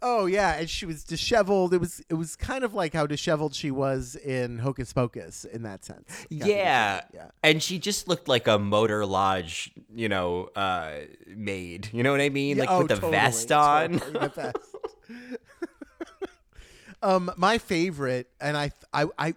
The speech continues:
Speaker 1: really thought she was gonna win, 'cause they, like, we, we saw a lot of it, was, uh, Vanda. She was the
Speaker 2: Well, she
Speaker 1: fuss-, the
Speaker 2: did.
Speaker 1: fussy grandma. Oh, right, right, right, right. She did win.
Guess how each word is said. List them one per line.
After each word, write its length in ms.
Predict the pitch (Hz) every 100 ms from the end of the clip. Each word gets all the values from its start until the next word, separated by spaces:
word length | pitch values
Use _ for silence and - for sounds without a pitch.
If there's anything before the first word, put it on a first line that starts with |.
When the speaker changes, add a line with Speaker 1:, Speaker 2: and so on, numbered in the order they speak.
| 139
Speaker 1:
really 280 | 131 233 359
thought 260 | 190 147 143
she 120 | -
was 160 | 131 -
gonna 180 | 113
win, 500 | 104 110 113 90 82 - _ _ _ _
'cause 180 | 165 147
they, 160 | 185 180
like, 440 | 160 139 _ - _ _ _ -
we, 200 | 147 170
we 160 | 165 170
saw 440 | - 247 311 156
a 40 |
lot 280 | 139 139 147
of 140 | 135 104
it, 160 | 98
was, 280 | 123 143 - -
uh, 220 | 120 113
Vanda. 540 | 151 262 339 117 - - _ _ _ _ _ _ _
She 120 | - 175
was 80 | 165
the 60 |
Speaker 2:
Well, 80 | 185
she 80 | 180 190
Speaker 1:
fuss-, 60 | 180
the 80 | 262
Speaker 2:
did. 180 | 415 113
Speaker 1:
fussy 240 | 208 -
grandma. 360 | 170 247 302 131 - - 214 -
Oh, 560 | 226 233 233 226 226
right, 240 | 208 226 196
right, 120 | 202
right, 80 | 202
right. 180 | 202 165
She 200 | - 185
did 280 | 156 190 170
win. 220 | 147 110